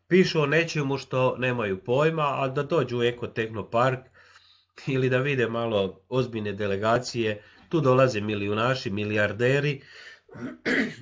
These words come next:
dolaze, e, ministri, e, vanjskih poslova, ministri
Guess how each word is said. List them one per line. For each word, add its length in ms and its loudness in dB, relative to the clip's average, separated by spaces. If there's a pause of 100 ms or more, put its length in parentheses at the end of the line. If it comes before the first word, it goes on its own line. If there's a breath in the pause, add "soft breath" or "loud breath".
(100)
dolaze, 500 4 (720)
e, 120 -4
ministri, 680 0
e, 80 -12 (960)
vanjskih 480 2
poslova, 400 -4
ministri 520 -6